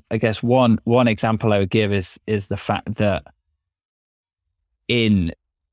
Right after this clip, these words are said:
in Leeds, Leeds City Council, for example, is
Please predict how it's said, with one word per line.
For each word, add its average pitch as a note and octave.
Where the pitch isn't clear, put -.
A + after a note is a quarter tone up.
in A#2+
Leeds, A#2+
Leeds A#2+
City -
Council, A2+
for -
example, G#2
is -